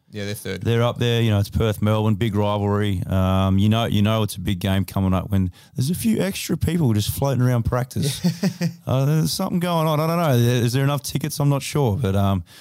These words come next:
Speaker 2: yeah, you know a big one's coming up when you, when you get that many, uh, people coming around. Um, I'm, I'm looking forward to it personally. Like, I really enjoyed it last year. Um, I'm looking forward to seeing how some of our new guys, how, how they embrace the, the environment we're gonna play in.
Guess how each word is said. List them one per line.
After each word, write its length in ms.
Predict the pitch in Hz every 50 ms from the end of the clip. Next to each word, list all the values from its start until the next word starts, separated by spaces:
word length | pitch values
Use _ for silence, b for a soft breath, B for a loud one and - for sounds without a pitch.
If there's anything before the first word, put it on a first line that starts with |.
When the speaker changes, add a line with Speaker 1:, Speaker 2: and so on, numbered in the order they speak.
| B B
Speaker 2:
yeah, 80 | - 98
you 160 | 98 98 110
know 160 | 120 123 123
a 60 | 113 107
big 160 | 98 107 104
one's 240 | 95 101 95 90 -
coming 280 | - 104 95 90 90
up 140 | 92 92 - - -
when 140 | 95 90
you, 100 | 90 90
when 180 | 85 90 90 90
you 60 | 90 87
get 180 | 95 90 -
that 120 | 98 98 90
many, 340 | 90 92 92 90 85 78 b b b b b b b -
uh, 120 | - 95 92
people 260 | - 107 98 90 90
coming 260 | - - 98 98 98
around. 360 | 92 92 95 95 95 95 92
Um, 180 | 95 98 98 92
I'm, 200 | - 117 131 127
I'm 160 | - 131 143 135
looking 180 | 117 101 107
forward 200 | 95 - 113 104
to 40 | 92
it 80 | - -
personally. 460 | - 101 104 98 - 117 117 120 120
Like, 180 | - 98 98 92
I 100 | 98 101
really 220 | 98 101 98 92
enjoyed 280 | 90 90 87 95 95 95
it 80 | 92
last 320 | 95 95 92 95 92 - -
year. 260 | 104 101 98 101 92 b b b b b b b b b -
Um, 440 | - 98 92 90 92 92 92 92 95
I'm 140 | 95 95 101
looking 180 | 104 - 101 95
forward 240 | - - 101 101
to 60 | 98 95
seeing 260 | - - - 95 90
how 120 | 92 95
some 200 | 90 - - 101
of 80 | 98 92
our 140 | 95 98 98
new 160 | 95 98 98
guys, 420 | 95 98 95 98 98 95 85 - B B B B B B B B
how, 180 | - - 104 92
how 200 | 92 101 104 101
they 400 | 95 101 104 98 98 101 98 -
embrace 480 | - 98 90 - 98 101 104 101 -
the, 240 | - - - 101 98
the 100 | 90 95
environment 540 | 101 95 95 85 95 95 98 101 101 98 -
we're 100 | 95 98
gonna 160 | 92 98 95
play 320 | 90 - 101 98 95 95 98
in. 180 | 95 95 92